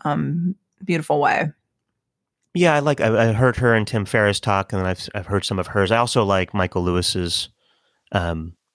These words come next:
Speaker 2: new season of Against the Rules. And he's
Speaker 1: Oh, he's
Speaker 2: a
Speaker 1: got a new season out?
Speaker 2: Yes, and he's in Berkeley.
Speaker 1: Oh.
Speaker 2: And he's great.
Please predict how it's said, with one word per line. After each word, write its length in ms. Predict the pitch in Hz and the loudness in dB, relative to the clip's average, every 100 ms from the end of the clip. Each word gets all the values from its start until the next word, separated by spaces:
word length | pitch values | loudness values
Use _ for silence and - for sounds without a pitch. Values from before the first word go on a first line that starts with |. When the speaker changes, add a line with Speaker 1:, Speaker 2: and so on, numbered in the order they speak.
| _ _ _ | _ _ _
Speaker 2:
new 160 | 104 98 | -2 0
season 560 | - 101 90 90 82 - _ - | 0 0 0 -2 -6 -12 _ -2
of 160 | 95 87 | -2 0
Against 320 | 90 87 - | -4 -4 -4
the 80 | 85 | -2
Rules. 420 | 85 117 - - _ _ _ _ - | 0 -2 -4 -10 _ _ _ _ -18
And 80 | - | -2
he's 160 | 208 | 2
Speaker 1:
Oh, 40 | 247 | 4
he's 160 | 277 | 4
Speaker 2:
a 60 | 233 | 4
Speaker 1:
got 180 | 294 339 | 4 4
a 80 | 392 | 4
new 220 | 311 302 | 4 0
season 500 | 269 220 202 226 320 | -2 -4 -4 0 0
out? 360 | 392 440 466 427 - - 101 | 0 2 0 0 -6 -14 -8
Speaker 2:
Yes, 640 | 98 90 92 170 - - 107 | -4 0 0 0 -4 -8 -6
and 100 | 95 | -2
he's 160 | 104 | 0
in 100 | 127 | 2
Berkeley. 560 | 113 98 - 110 139 180 _ _ _ _ _ _ 190 | 2 -2 0 0 0 -4 _ _ _ _ _ _ -8
Speaker 1:
Oh. 400 | 185 240 294 339 _ 330 302 | -6 -6 -8 -16 _ -10 -6
Speaker 2:
And 80 | 285 | -2
he's 200 | 170 156 | 2 0
great. 380 | 180 104 131 90 | 2 0 0 -4